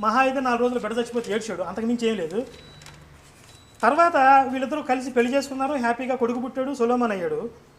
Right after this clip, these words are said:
వాడు రాజు కూడా అయ్యాడు, కానీ కొడుకుని చంపేశాడు. ఇప్పుడు లేవీకాండం ఇరవై అధ్యాయం పదో వచనంలో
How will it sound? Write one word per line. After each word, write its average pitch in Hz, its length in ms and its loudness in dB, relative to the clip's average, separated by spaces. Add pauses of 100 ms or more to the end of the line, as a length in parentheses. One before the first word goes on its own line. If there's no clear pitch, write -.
(300)
వాడు 233 160 4
రాజు 226 220 4
కూడా 247 160 2
అయ్యాడు, 180 320 -4 (480)
కానీ 302 140 4
కొడుకుని 294 380 2
చంపేశాడు. 185 320 -6 (1200)
ఇప్పుడు 269 240 0
లేవీకాండం 269 580 2
ఇరవై 269 200 0
అధ్యాయం 262 320 -2
పదో 240 260 2
వచనంలో 226 640 0